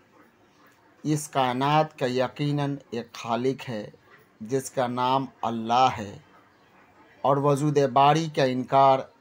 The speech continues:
अकल के भी ख़िलाफ़ है। वीडियो अगर पसंद आए तो चैनल को लाइक और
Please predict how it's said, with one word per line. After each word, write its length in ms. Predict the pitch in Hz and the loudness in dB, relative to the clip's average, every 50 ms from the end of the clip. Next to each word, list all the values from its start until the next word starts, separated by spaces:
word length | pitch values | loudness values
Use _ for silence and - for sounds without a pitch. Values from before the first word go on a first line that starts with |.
| _ _ _ _ _ _ _ - | _ _ _ _ _ _ _ -6
अकल 320 | 113 120 - - 147 143 | -6 -4 -2 -2 -2 -2
के 220 | 139 139 139 127 120 | -4 -6 -8 -10 -10
भी 200 | 110 113 120 127 139 143 _ _ _ _ - - - | -10 -12 -14 -14 -14 -18 _ _ _ _ -20 -20 -14
ख़िलाफ़ 500 | - 113 110 113 117 123 127 - - 120 | -12 -8 -4 0 0 0 0 -2 -6 -10
है। 220 | 107 101 95 95 - _ _ _ _ _ _ _ _ _ _ _ _ _ _ _ _ _ _ _ _ _ _ _ _ _ _ _ _ _ _ _ _ _ _ _ _ _ - | -12 -12 -14 -18 -20 _ _ _ _ _ _ _ _ _ _ _ _ _ _ _ _ _ _ _ _ _ _ _ _ _ _ _ _ _ _ _ _ _ _ _ _ _ -10
वीडियो 580 | 120 135 143 139 147 151 151 147 139 139 - - 139 | -8 -6 -4 -2 0 0 2 2 0 -2 -4 -8 -12
अगर 220 | 135 117 131 123 | -10 -8 -8 -10
पसंद 480 | - - 135 117 131 139 156 160 143 123 | -8 -10 -12 -8 -6 -6 -6 -4 -4 -4
आए 220 | 117 113 110 104 | -4 -4 -4 -6
तो 180 | - - - 117 | -8 -12 -14 -14
चैनल 440 | 113 - 123 120 120 131 139 143 | -10 -6 -6 -4 -4 -2 -4 -4
को 140 | 139 - 127 | -4 -6 -8
लाइक 440 | 113 113 113 113 113 123 139 151 - | -6 -4 -4 -2 -4 -4 -6 -8 -8
और 280 | 107 101 110 110 - | -8 -8 -10 -12 -16